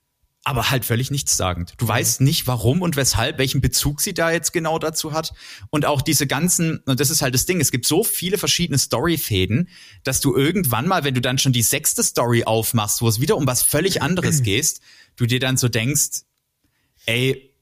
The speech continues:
Speaker 1: hm, ich hab keinen Bock mehr, jetzt da auch wieder ein Acht-Minuten-Video anzuschauen. Also gucke ich, welches Schlagwort brauche ich, um vielleicht auf eine Lösung zu kommen.“ Du suchst die ganze Zeit nach einer Lösung,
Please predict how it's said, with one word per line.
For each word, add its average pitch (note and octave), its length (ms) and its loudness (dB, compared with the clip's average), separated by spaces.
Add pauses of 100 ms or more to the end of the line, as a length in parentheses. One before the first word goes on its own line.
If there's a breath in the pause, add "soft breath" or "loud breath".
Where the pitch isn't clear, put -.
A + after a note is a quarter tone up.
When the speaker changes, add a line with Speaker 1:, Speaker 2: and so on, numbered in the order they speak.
(360)
Speaker 1:
hm, B2+ 400 2
ich A#2+ 160 0
hab A#2 80 -4
keinen C3 180 2
Bock A#2 180 -2
mehr, C#3+ 120 2
jetzt C3+ 240 -2
da A2 120 0
auch A2+ 200 -2
wieder D#3 160 0
ein A2+ 80 -4
Acht-Minuten-Video G#2+ 800 0
anzuschauen. F#2 580 0
Also F#2+ 220 0
gucke B2+ 260 -2
ich, - 120 0
welches - 380 0
Schlagwort C#3+ 760 -2
brauche C3+ 340 -2
ich, D3 100 -4
um C3 140 0
vielleicht A#2 400 0
auf - 140 -2
eine A#2 80 2
Lösung C3 320 2
zu - 100 -2
kommen.“ B2 320 -4 (180 loud breath)
Du C#3 100 0
suchst G#3+ 300 2
die G#3 60 0
ganze F3+ 240 -2
Zeit - 180 0
nach C3+ 60 2
einer C3+ 140 4
Lösung, E3 500 2